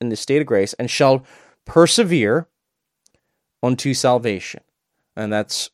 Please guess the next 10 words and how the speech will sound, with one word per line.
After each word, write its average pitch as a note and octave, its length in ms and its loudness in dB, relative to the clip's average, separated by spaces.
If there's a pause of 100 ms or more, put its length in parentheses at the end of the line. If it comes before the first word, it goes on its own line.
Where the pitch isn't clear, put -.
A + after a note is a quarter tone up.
salvation A2 840 -2
removed D#3+ 640 4
away C3 400 2
from A#2+ 160 -10
the A2 60 -8
presence C3 440 2
of F#2 120 -12
sin. A2+ 340 -2 (1300)
There A2+ 240 0
is, B2 440 0